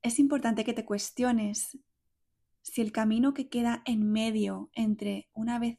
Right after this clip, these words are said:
tienes tus necesidades cubiertas y llegar a la perfección realmente te compensa el sobreesfuerzo y sobre todo te compensa a lo que estás renunciando.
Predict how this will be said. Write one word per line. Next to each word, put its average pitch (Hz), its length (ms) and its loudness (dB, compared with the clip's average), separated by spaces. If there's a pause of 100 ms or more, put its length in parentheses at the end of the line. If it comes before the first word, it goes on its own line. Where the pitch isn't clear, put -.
tienes 220 500 -4
tus 214 240 -8
necesidades 214 880 -4 (220)
cubiertas - 920 -4 (1080)
y 247 140 2
llegar 220 400 0 (500)
a 214 100 -2
la 202 140 -4
perfección 233 680 -4 (160)
realmente 202 540 -2
te 208 140 -8
compensa 196 840 -6
el 202 160 -2
sobreesfuerzo 226 920 -6 (200)
y 220 80 -10
sobre 196 320 -6
todo 196 300 -6
te 208 100 -10
compensa 190 760 -8
a 202 100 -6
lo 196 140 -8
que - 80 -12
estás 202 480 -14 (140)
renunciando. 202 920 -6